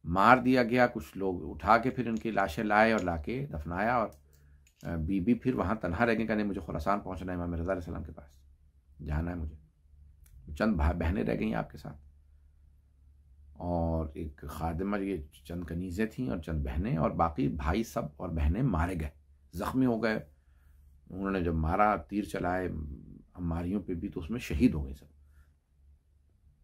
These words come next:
बीबी भी बीमार हो गई, वो इतने अपने भाइयों को, भतीजों को शहीद होते देखा,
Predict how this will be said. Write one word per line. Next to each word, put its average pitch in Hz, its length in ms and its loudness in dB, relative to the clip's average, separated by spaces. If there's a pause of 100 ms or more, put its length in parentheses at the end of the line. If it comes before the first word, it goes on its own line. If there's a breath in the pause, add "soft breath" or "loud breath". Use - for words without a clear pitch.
(140)
बीबी 147 280 10
भी 165 120 8
बीमार 135 360 8
हो 131 160 4
गई, 131 200 2
वो 107 120 2
इतने 110 180 -4
अपने 113 180 -4
भाइयों 92 480 0
को, 107 220 -2
भतीजों 87 580 0
को 104 180 -4
शहीद 90 340 0
होते 101 240 -4
देखा, 98 280 -4